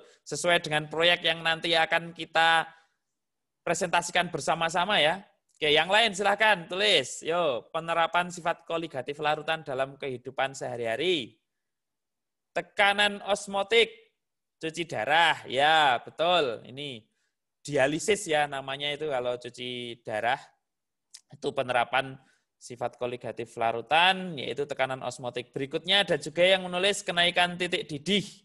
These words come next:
Contohnya air mendidih. Ya, lebih khusus lagi air mendidih kalau ditambah dengan bumbu-bumbu,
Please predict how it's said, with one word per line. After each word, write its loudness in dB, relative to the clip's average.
Contohnya 2
air 4
mendidih. 0
Ya, 4
lebih -4
khusus -6
lagi 2
air 4
mendidih -4
kalau 6
ditambah 2
dengan -4
bumbu-bumbu, -6